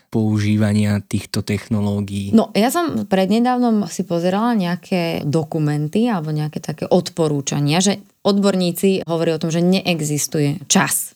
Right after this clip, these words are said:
Speaker 2: presne stanovený, že sú to len nejaké odporúčania, ktoré sa pohybujú od, e, hodiny denne až, e, po dve, tri hodiny denne. Ale v zásade tam to, čo bolo tam zdôraznené a s čím sa teda asi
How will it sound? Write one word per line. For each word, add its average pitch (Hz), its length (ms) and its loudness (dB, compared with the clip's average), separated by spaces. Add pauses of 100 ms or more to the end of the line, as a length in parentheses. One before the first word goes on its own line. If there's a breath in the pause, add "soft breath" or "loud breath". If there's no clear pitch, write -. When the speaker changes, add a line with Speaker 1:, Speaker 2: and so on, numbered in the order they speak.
Speaker 2:
presne 156 320 0
stanovený, 156 480 -2
že 147 80 -6
sú - 160 -10
to 170 160 2
len 175 240 0
nejaké 156 480 -2
odporúčania, 147 1040 -2 (520 soft breath)
ktoré 170 240 2
sa 175 160 -4
pohybujú 165 560 0
od, 156 320 -2
e, 165 40 0 (840)
hodiny 185 480 2
denne 170 480 2
až, 160 300 -4 (180)
e, 180 60 0 (340)
po 151 420 0
dve, 160 540 0
tri - 160 0
hodiny 180 400 2
denne. 220 260 0 (520 loud breath)
Ale 180 560 2
v 160 80 -12
zásade 196 480 2
tam 151 280 -2 (200)
to, 202 160 4
čo 180 240 2
bolo 180 440 2
tam 160 200 -2
zdôraznené 147 960 0
a 165 40 -4
s 151 80 -10
čím 160 200 -4
sa 156 160 -6
teda 147 240 -2
asi 156 240 -6